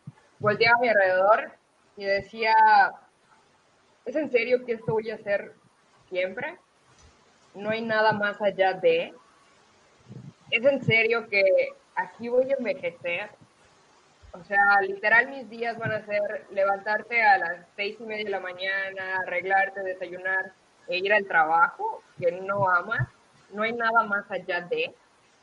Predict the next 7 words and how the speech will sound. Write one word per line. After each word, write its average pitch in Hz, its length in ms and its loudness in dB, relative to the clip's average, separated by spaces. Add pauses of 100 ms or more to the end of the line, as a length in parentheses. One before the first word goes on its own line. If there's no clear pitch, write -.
(540)
Y 240 480 -2
fueron 349 220 0
preguntas 311 400 0
que 302 80 -6
me 247 60 4
empecé 220 340 -8
a 226 520 6